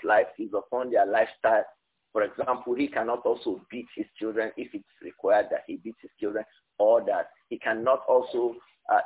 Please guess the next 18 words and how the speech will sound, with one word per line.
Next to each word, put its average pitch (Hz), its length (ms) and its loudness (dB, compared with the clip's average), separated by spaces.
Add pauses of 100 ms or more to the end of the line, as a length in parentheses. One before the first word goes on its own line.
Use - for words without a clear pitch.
divorce 107 400 2
his 101 180 -12
wife 104 300 4
in 104 140 -10
the 98 80 -4
way 110 180 -2
the 101 120 -8 (100)
Sharia 107 420 -2
has. 98 100 -6 (120)
What 165 300 2
are 123 120 2
the 113 120 -2
restrictions? - 560 -6 (240)
Or 156 160 8
that 135 200 4
he 143 200 4
now 165 280 6
becomes 156 440 -2